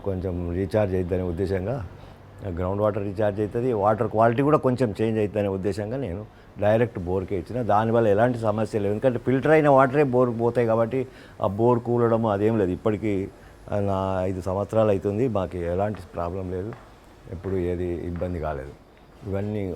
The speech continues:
ఆ పైనుంచి రూఫ్ వాటర్ అంతా కూడా కలెక్షన్ చేయడం ఇదొక అడ్వాంటేజ్. ఆ రోజు మనం చెట్లకు నీళ్ళు పెట్టినవి కూడా ఇందులోకే వచ్చేసి ఫిల్టర్ అయిపోతాయి కాబట్టి మనకి ఇబ్బంది లేదు.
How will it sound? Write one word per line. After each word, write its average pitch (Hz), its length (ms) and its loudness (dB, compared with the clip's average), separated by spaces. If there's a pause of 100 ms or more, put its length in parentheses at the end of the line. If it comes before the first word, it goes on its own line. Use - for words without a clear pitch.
(120)
ఆ 92 120 -6
పైనుంచి 101 420 -4
రూఫ్ 98 240 -4
వాటర్ 101 240 -2
అంతా 92 260 -4
కూడా 98 180 -4
కలెక్షన్ 90 480 -6
చేయడం 90 280 -6 (580)
ఇదొక 110 260 6
అడ్వాంటేజ్. 90 760 -2
ఆ 90 160 0
రోజు 107 360 2
మనం 98 760 -2
చెట్లకు 104 240 -2
నీళ్ళు 98 220 -4
పెట్టినవి 95 320 -4
కూడా 117 160 4
ఇందులోకే 101 580 0 (100)
వచ్చేసి 98 400 -10 (360)
ఫిల్టర్ 120 240 -2
అయిపోతాయి 104 420 -2
కాబట్టి 87 320 -6
మనకి 104 280 -10
ఇబ్బంది 73 240 -12
లేదు. - 200 -18